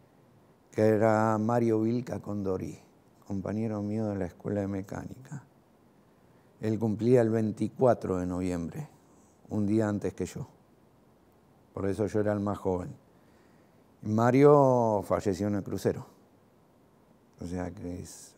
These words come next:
creo yo que es el caído más joven de toda la guerra. El héroe más joven que tenemos. Mario Vilca Condori, que no sé si era de alguna provincia del norte,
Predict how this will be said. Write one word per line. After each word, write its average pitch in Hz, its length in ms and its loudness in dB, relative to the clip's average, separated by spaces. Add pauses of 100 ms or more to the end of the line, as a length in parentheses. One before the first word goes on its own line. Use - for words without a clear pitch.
(520)
creo 127 400 4
yo 123 160 -4
que 139 80 -4
es - 140 -6
el 98 240 -6
caído 123 420 4
más 117 180 -2
joven 123 360 0
de 104 80 -6
toda 107 180 -8
la 104 140 -6
guerra. - 320 -12 (1500)
El 92 180 -6
héroe 101 360 -2
más 95 180 -4
joven 104 300 -4
que - 100 -6
tenemos. 95 400 -10 (2250)
Mario 101 320 0
Vilca 107 360 -2
Condori, 98 520 -4
que 95 100 -12
no 104 140 -6
sé 131 160 -6
si 127 180 -2
era 117 160 2
de 101 400 -8
alguna 98 300 -6
provincia 98 500 -6
del 92 160 -4
norte, - 580 -10